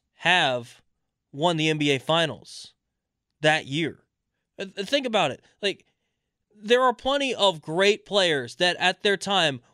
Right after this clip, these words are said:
were the best player in the N B A that didn't win it, right? I think Jordan was probably the best player in the N B A before he had ever won an N B A Finals, and then he went six for six once he got there.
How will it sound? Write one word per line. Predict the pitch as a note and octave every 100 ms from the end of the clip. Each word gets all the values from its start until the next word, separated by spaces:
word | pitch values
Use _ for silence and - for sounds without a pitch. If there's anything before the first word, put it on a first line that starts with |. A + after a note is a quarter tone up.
| -
were | F3
the | E3+
best | C#3+ F3 -
player | - F3
in | E3
the | D#3+
N | D3+
B | D3+
A | C#3
that | D3 C3+
didn't | F3+ E3+ A#2+
win | C#3+ C#3
it, | G2 - - _ _ _ _
right? | D3+ G#3 D4 - - _ _ _ _ _ _ _ _ _ _ _ _ _ _
I | B3
think | C4+
Jordan | - G3+ C4 C#4
was | G#3 -
probably | G#3+ G#3
the | F#3+
best | D3 F#3+ G3+
player | - G3+ G3
in | F#3+
the | F#3+
N | F#3
B | F#3+ F#3
A | F#3
before | F3 - G3 E3+
he | G3 C4
had | E3+
ever | D3 D3 C#3
won | C3 C#3
an | B2+
N | C3
B | B2
A | A#2
Finals, | - A2+ A2 C3 D#3+
and | D#3
then | D3+ C#3+ - -
he | - G3+
went | A3+ D#3
six | - D#3 -
for | D3
six | - C3+ C3+ -
once | C#3+ -
he | B2
got | B2 A2
there. | - A2 D#3+